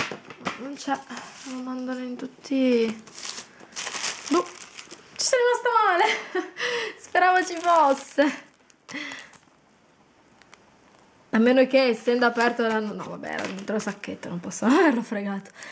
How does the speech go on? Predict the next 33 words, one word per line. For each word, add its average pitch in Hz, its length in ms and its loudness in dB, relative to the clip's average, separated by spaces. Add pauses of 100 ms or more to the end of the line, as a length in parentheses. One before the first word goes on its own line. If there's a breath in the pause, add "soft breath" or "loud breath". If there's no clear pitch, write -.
(140 loud breath)
Vabbè, 349 260 2
se - 80 -2
lo 247 60 0
saranno 269 280 0
dimenticato, 240 840 0
boh, 247 220 -6
vabbè, 220 300 -6
non 226 100 -6
importa, 196 420 -6
dai. 196 200 -4 (1040 loud breath)
Vediamo 247 320 2
col 254 140 -2
prossimo 233 460 -4
ordine 220 320 -2
che 202 140 -6
è 196 60 -4
gigante. 214 840 0 (760)
Sono 185 280 -4
tipo 180 340 -4
quaranta 196 460 -6
euro 196 180 -6
di 190 100 -4
roba, 165 400 -6 (280)
compreso 170 320 -6
l'espedizione, 185 760 -6
quindi - 220 -14
spero - 260 -8
che 196 100 -8
almeno 196 200 -4
lì 208 100 -2
ci 214 120 -8
sia, - 260 -4
dai. 202 180 -4